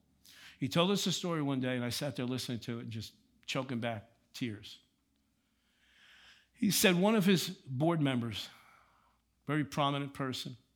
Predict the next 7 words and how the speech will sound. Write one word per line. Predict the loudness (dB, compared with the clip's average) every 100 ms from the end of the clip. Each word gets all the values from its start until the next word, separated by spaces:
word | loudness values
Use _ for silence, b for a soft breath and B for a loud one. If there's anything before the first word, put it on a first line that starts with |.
| _
in | -10
Christianity | -6 -6 -6 -4 -4 -4 -4
at | -6
that | -8 -10
time, | -10 -12 -14 _ _ _ _ _ _ _ _ _ _ _ _ B B B B B B B
his | -2 0
son | 4 4 4